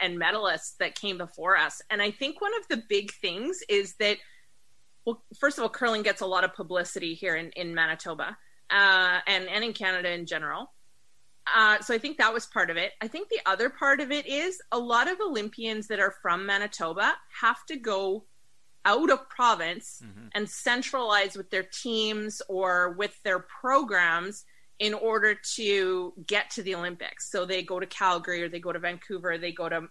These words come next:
Speaker 1: Montreal or Toronto, whatever it is. They have to centralize somewhere else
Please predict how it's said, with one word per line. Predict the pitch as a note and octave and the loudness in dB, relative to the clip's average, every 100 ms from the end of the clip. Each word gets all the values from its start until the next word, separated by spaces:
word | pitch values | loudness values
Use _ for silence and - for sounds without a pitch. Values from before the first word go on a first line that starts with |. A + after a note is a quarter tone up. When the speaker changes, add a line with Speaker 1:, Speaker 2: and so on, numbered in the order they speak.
| - | -12
Speaker 1:
Montreal | E3+ D#3+ F3 G3 F3 E3+ E3 E3 | -8 -6 -6 -2 0 2 0 0
or | D#3+ D#3 | -4 -6
Toronto, | - F3+ F3 E3+ E3+ | -6 -2 0 2 0
whatever | E3+ F3+ F3+ F3 E3+ | 0 2 4 2 0
it | |
is. | F3 F#3+ D#3+ E3 - - - | 2 0 0 -6 -12 -20 -8
They | G3 | -6
have | G3 G#3 G3+ - | 2 4 4 0
to | - F#3+ F#3 F3 F3 - | -2 0 2 0 -8 -10
centralize | - C4+ C#4 A3+ F#3+ F#3 F#3 | -2 0 0 2 4 2 0
somewhere | - G3 F#3+ F3+ | -4 -4 -2 2
else | G3 F3+ D#3+ - | 2 2 0 -6